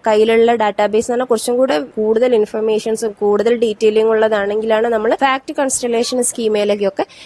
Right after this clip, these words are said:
എത്തുന്നത്. Okay, so these are all the main three type schemas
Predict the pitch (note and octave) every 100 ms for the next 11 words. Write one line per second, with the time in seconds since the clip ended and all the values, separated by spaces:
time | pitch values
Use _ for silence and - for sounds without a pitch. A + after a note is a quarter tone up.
0 | - E4+ - A3 D3+ C3 - _ _ A#3+
1 | A#3+ F4 - - - - C#4+ B3+ C#4 D4
2 | C#4 C4+ B3 F#4+ - _ A#3 A#3 B3 D#4+
3 | - B3+ B3 B3+ B3 C4 C4+ - - A#3
4 | G#3+ G#3+ D4+ -